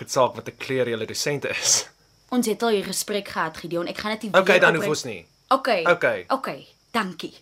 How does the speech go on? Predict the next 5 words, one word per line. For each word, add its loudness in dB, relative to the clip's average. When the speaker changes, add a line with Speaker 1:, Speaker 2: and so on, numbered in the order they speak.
Speaker 1:
Plesier. -8
Speaker 2:
Dit -2
gaan 0
oor 2
verteenwoordiging. -6